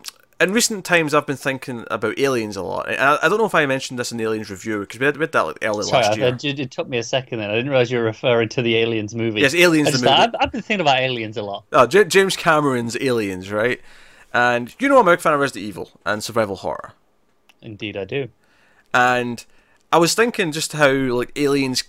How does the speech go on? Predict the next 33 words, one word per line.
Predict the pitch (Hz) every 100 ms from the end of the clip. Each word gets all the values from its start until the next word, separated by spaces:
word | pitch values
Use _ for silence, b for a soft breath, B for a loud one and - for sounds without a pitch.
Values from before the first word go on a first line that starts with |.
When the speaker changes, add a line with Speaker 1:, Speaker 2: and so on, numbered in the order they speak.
| 135
Speaker 1:
might | 131
have | 123 -
shaped | - - 131 123 - - - - -
why | - 110 117 131
I | 120 110
like | 127 139 _ - -
those | 120 107
games | 120 113
so | - 110
much. | 117 -
Those, | 123 117
the | 127
old | 151 139 -
versions | - 120 107 113
of | 101
the | 92
games, | 98 95
not | 131
necessarily | 120 - 101
the | 110
newer | 113
ones. | 92 92 - b b -
Uh, | 101 104
although | 113 110
Remake | 110 113 104 -
Two | - 107
is | 101
definitely | 104 - 101 101 _ - 120
dipping | 117 - 104
back | 104 101
into | 104 101 104
that | 101 -
arena. | 104 104 92